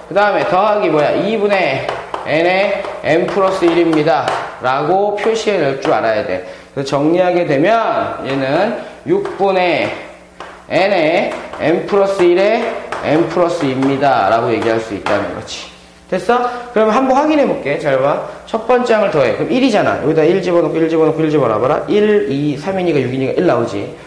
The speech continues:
두 번째 항까지 더해봐라. 요거 얼마지? 사지? 내가 이 집어넣고, 이 집어넣고, 이 집어넣어봐라. 그러면 이,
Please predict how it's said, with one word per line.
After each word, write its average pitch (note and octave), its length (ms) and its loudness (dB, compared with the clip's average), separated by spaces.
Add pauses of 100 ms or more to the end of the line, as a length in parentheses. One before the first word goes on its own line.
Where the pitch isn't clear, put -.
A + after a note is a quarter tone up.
(240)
두 G3 120 0
번째 A#3 280 2
항까지 D#3+ 220 0
더해봐라. A#2+ 520 0 (120)
요거 E3 120 2
얼마지? D3+ 380 0 (320)
사지? F#3+ 460 0 (460)
내가 F#3+ 200 4
이 G#3 320 2
집어넣고, F3+ 480 2
이 E3 220 4
집어넣고, D#3+ 480 2
이 B2+ 140 -2
집어넣어봐라. A#2 720 0 (260)
그러면 F#3+ 420 4
이, F#3 520 -2